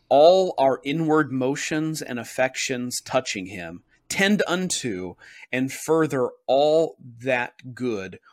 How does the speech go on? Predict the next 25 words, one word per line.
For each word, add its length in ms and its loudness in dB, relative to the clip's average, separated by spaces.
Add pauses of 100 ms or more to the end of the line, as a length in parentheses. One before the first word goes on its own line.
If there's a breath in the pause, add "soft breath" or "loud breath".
(120)
which 340 -6
is 460 -8
his. 760 -10 (580)
So 260 2
there's 280 -2
the, 220 -4 (260)
that's 180 2
the 80 -8
positive 680 2
end 520 -10 (420)
of 140 -4
the 80 -12
tenth 300 -12
commandment, 640 -18 (580)
being 200 0
so 180 2
detached 760 -4 (100)
from 380 -8
your 340 -6 (460 soft breath)
own 220 2
wealth 280 0
and 80 -6
your 160 -8
own 260 -4
things 520 -10